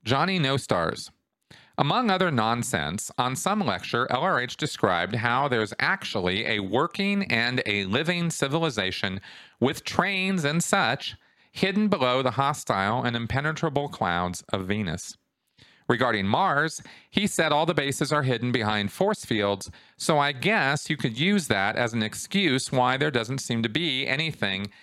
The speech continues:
even though its surface is pretty much all mapped by now.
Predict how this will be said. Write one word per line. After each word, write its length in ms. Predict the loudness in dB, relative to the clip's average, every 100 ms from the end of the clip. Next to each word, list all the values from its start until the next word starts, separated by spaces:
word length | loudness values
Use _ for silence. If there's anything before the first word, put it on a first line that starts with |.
| -10 0
even 360 | 2 2 0
though 200 | 2 2
its 220 | 0 -2
surface 480 | 0 0 2 -2 -6
is 100 | -8
pretty 240 | -2 0 2
much 320 | 0 0 -4
all 260 | -2 0 0
mapped 520 | 0 0 -2 -6 -4
by 200 | -2 -2
now. 340 | -4 -6 -8